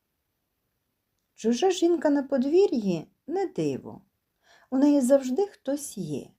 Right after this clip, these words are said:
Коли б, ло, не прийдеш, то все когось застанеш. Чи то колеги-пенсіонери, чи сусіди,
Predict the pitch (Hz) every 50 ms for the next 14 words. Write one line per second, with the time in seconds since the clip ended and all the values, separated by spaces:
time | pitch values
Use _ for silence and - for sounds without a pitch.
0 | _ _ _ _ _ _ _ _ _ _ _ _ _ _ _ _ _ _ - 302
1 | 359 392 359 370 294 285 311 294 285 262 240 247 240 247 247 220 220 285 320 330
2 | 311 302 - - - _ _ _ _ _ _ _ _ _ _ - 254 233 - -
3 | 403 403 - - 196 165 185 214 226 226 - 202 196 - - _ - 170 151 -
4 | - - - - - - - - _ _ _ _ _ _ _ _ _ _ _ -
5 | - 320 - 453 370 - - 226 214 226 240 320 349 302 - 262 247 - 262 247
6 | 247 247 - - 240 233 226 226 226 226 226 226 220 208 196 196 - 202 190 196
7 | - - 185 180 - - - - 233 269 339 302 254 247 247 247 254